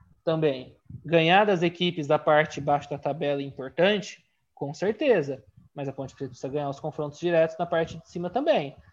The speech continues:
A Ponte Preta hoje está a quatro pontos do Sampaio Corrêa.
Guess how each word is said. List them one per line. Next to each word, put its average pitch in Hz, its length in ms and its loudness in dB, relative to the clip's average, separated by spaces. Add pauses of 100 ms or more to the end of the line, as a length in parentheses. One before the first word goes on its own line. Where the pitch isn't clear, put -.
(180)
A 143 80 -2
Ponte 175 300 2
Preta 214 480 4
hoje 180 320 6
está 147 280 2
a 160 160 0
quatro 165 380 2
pontos 226 400 2
do 175 80 -10
Sampaio 190 380 2
Corrêa. 202 500 2